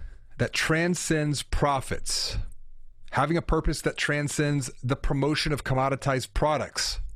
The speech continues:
this is your key to bridge the consumer trust gap through your digital communications, what you say, and through your digital experience, your actions, what you do,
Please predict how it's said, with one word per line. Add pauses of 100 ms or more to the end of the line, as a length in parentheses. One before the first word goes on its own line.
(800)
this
is
your
key (960)
to
bridge
the
consumer
trust
gap (600)
through
your
digital
communications, (140)
what
you
say, (840)
and
through
your
digital
experience, (840)
your
actions,
what
you
do,